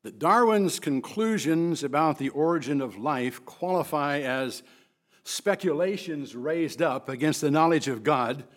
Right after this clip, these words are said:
was powerfully presented way back in nineteen twenty-five by William Jennings Bryan. He was the famous orator and three-time Democratic nominee for president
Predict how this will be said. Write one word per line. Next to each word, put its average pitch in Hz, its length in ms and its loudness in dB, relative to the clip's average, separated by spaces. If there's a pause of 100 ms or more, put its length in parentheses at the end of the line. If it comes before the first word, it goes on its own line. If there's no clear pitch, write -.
(640)
was 165 180 0
powerfully 226 640 2
presented 185 580 -2
way 240 440 0
back 175 480 -4 (340)
in 135 320 -4
nineteen 175 480 -2
twenty-five 147 800 -4
by 110 240 -4
William 143 760 -2
Jennings 120 480 -6
Bryan. 82 600 -12 (1120)
He 151 80 -2
was 175 140 2
the 165 100 0
famous 196 680 2
orator 185 540 -2 (680)
and 170 560 -4 (300)
three-time 185 1000 0
Democratic 165 680 0
nominee 156 580 0
for 185 180 -6
president 139 720 -4